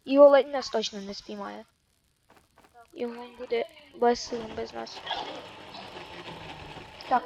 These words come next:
Speaker 1: м'яско, це
Speaker 2: Бобом
Speaker 1: сюди.
Speaker 2: не багато Х П, я йому,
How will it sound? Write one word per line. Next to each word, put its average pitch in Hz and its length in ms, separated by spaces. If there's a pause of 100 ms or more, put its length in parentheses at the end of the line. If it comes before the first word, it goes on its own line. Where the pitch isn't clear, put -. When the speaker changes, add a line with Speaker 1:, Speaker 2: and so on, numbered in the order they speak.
(120)
Speaker 1:
м'яско, 233 500
це - 180
Speaker 2:
Бобом 233 40
Speaker 1:
сюди. 233 260
Speaker 2:
не 247 140 (300)
багато 277 720
Х 285 140
П, 339 140
я 285 200
йому, 277 240